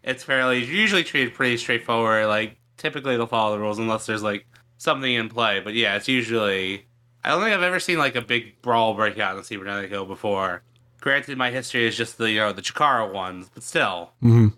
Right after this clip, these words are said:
Speaker 2: So things settled down, and then we got to, uh, Wes Barkley and Duke being the active participants. And then, like, for the most part after this, like, the only other, like, quote, comedy spot we had, but I still liked it, was we had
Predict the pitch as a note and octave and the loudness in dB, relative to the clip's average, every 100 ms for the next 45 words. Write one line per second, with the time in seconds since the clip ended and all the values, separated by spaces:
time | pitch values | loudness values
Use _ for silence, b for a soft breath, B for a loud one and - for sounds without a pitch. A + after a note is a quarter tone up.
0 | _ _ _ - - D3+ C#3+ C#3 - - | _ _ _ -2 4 6 8 6 2 4
1 | F3+ G#3+ - F#3 F3+ C#3+ B2+ C#3 C#3+ C#3+ | 6 6 6 8 8 8 8 8 8 8
2 | - A#2+ A2+ A2+ A2 A#2 A#2+ A#2+ A2 A2+ | 8 8 8 10 10 10 10 8 6 6
3 | G#2+ G#2+ - _ _ _ - A2 G#2 G2+ | 8 8 4 _ _ _ 2 6 8 8
4 | G2 F#2+ F#2 F#2 F#2 G#2 G#2+ - G#2+ - | 8 8 8 8 8 8 6 4 4 6
5 | G2+ G2 F#2 G#2 G2 - F#2+ F2+ F#2 F2+ | 6 8 8 6 4 6 6 8 10 10
6 | F2+ F#2 - - - B2 - C3 A#2+ - | 8 6 2 2 2 4 6 6 6 2
7 | - _ _ _ - E3+ D3 G3+ G#3 - | -10 _ _ _ 2 4 6 6 6 6
8 | F#3+ F3+ D#3+ - D3+ C#3+ C3+ B2 A#2+ - | 8 8 8 8 6 6 6 6 6 6
9 | A#2 - - _ _ - B2+ D#3+ B3 C#4 | 4 2 -6 _ _ 0 4 6 8 8
10 | A#3+ F#3+ E3+ - D#3 - - A#2+ C3+ C#3 | 10 8 6 6 4 4 4 6 8 6
11 | - C#3+ B2 C#3 C3+ C3+ C3+ - _ _ | 6 4 6 8 8 8 6 2 _ _
12 | _ - C3 A#2+ C3+ A2 F#2 G2+ B2+ B2+ | _ 2 4 6 6 6 6 6 6 4
13 | - _ _ _ - G#2+ G#2 G2+ G2 G#2 | 0 _ _ _ 4 8 8 8 8 8
14 | G#2 A2+ A2 G#2+ G#2 | 8 8 8 6 4